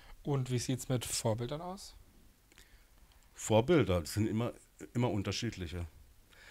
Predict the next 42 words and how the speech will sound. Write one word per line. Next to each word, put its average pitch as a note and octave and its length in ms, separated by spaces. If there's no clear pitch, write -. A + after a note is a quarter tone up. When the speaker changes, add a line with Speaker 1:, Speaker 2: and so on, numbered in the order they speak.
Speaker 2:
Das, - 240
also A#2+ 180
bei A2+ 140
mir B2+ 220
zumindest D#3 760
kommen C#3+ 220
immer F3+ 240
andere D#3 320
Vorbilder. D#3 580
<clears throat> G#3+ 220
Ich B2+ 100
hab B2+ 100
natürlich A2+ 320
von G2+ 180
Kind, C3 220
Ki-, D3+ 100
in, B2+ 200
in, G#2+ 140
in G#2 120
der G#2 100
Kindheit B2 320
hab D3 100
ich - 120
andere B2 280
Vorbilder D3 540
gehabt. D#3 400
Speaker 1:
Natürlich. A#2+ 400
Speaker 2:
Wie C#3 80
jetzt, C#3+ 340
das C3+ 120
entwickelt C3 420
sich - 180
ja D#2 100
auch A#2 220
so - 160
irgendwie. F#2+ 400
Früher - 460
war B2+ 100
ein C3 60
Vorbild C3+ 440
Walt C3 220
Disney, A2 420